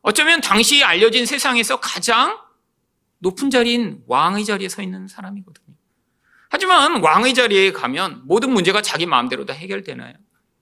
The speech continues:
그 영혼 가운데서 뿜어져 나오는 그 고통, 그 죄책감, 끊임없는 갈등으로 말미암아 여러분, 해결이 안 되고 있는 것이죠.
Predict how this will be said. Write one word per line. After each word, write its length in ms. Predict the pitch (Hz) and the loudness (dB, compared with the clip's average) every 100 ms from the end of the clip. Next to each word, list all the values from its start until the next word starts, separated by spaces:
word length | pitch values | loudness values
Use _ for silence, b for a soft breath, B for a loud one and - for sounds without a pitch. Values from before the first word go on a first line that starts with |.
| _ _ _ | _ _ _
그 260 | 254 294 | 2 4
영혼 240 | 180 170 214 | 4 4 4
가운데서 920 | 240 233 220 214 226 226 226 139 - _ _ | 4 4 4 4 6 6 6 2 -4 _ _
뿜어져 400 | 285 294 277 262 | -6 -2 2 4
나오는 400 | 233 220 214 220 | 4 2 0 -4
그 160 | 214 214 | -4 -6
고통, 640 | 175 - 190 196 165 - _ _ _ _ _ _ _ _ _ _ | -6 -2 0 0 -2 -12 _ _ _ _ _ _ _ _ _ _
그 340 | - 285 311 165 | -2 2 2 2
죄책감, 880 | - 175 170 208 - 202 202 180 - _ _ _ _ _ _ _ - | 2 0 2 -2 0 0 2 0 -6 _ _ _ _ _ _ _ -12
끊임없는 720 | 339 370 415 415 339 269 277 | -4 2 4 4 4 2 0
갈등으로 580 | - 160 - 233 220 233 | 0 -4 0 0 4 2
말미암아 840 | 190 127 127 123 143 202 123 - _ _ _ _ _ - | 2 -2 -2 -2 2 2 0 -10 _ _ _ _ _ -6
여러분, 540 | 392 403 175 139 160 | -2 -2 -4 -6 -10
해결이 280 | - 403 466 | -4 2 4
안 140 | 440 143 | 2 0
되고 180 | 208 214 | -4 -2
있는 180 | 202 | -6
것이죠. 540 | 175 147 - 180 180 | -8 -12 -16 -16 -18